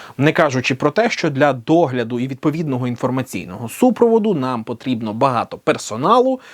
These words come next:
е, в той час як дивідендів такі речі приносять насправді вкрай небагато.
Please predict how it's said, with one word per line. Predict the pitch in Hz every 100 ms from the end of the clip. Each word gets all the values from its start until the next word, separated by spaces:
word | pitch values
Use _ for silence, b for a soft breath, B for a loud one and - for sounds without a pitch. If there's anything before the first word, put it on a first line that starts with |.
| B B B
е, | 120 127 123
в |
той | 220 240
час | 247 254
як | 240 160
дивідендів | 127 160 147 143 254 311 226
такі | - 202 202
речі | 180 302 -
приносять | - 165 185 254 196 -
насправді | 151 - - 190 247 175
вкрай | - - 160 208
небагато. | 185 165 160 175 165